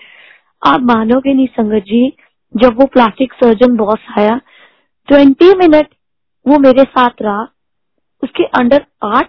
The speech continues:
डॉक्टर्स थे, आसपास घेरा किया हुआ था। ट्वेंटी मिनट्स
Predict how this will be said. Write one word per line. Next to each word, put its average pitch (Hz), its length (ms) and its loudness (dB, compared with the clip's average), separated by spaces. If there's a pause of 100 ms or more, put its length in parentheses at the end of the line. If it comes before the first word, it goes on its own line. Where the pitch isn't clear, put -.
डॉक्टर्स 214 380 -4 (140)
थे, 196 160 -6 (1040)
आसपास 320 380 0
घेरा 254 340 -2
किया 233 280 -4
हुआ 214 180 -6
था। 247 220 -6 (640)
ट्वेंटी 320 360 0
मिनट्स 254 340 -2